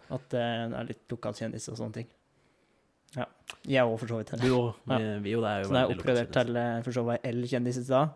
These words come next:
Speaker 2: Ja.
Speaker 1: Så det ble K-kjendis nå.
Speaker 2: Det går oppover.
Speaker 1: Det går oppover. Jeg gjør det absolutt.
Speaker 2: Det er ikke verst.
Speaker 1: Ja.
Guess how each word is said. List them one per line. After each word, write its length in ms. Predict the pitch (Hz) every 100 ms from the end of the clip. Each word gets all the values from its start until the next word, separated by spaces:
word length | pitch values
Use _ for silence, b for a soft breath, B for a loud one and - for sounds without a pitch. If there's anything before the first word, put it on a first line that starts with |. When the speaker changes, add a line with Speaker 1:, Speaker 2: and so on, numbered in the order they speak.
| -
Speaker 2:
Ja. 140 | 107 110
Speaker 1:
Så 140 | -
det 60 | 117
ble 80 | 120 -
K-kjendis 560 | 117 113 117 120 120 127
nå. 60 | 135 139 _ _ _ _ _ _ -
Speaker 2:
Det 120 | 110
går 140 | 120 170
oppover. 320 | 120 156 220 - _ _ -
Speaker 1:
Det 100 | 131 131
går 100 | 156
oppover. 280 | 127 131 151 - _ -
Jeg 120 | 139
gjør 140 | 120
det 60 | 113
absolutt. 260 | - - -
Speaker 2:
Det 220 | - -
er 20 |
ikke 160 | 120 117
verst. 220 | - -
Speaker 1:
Ja. 140 | 160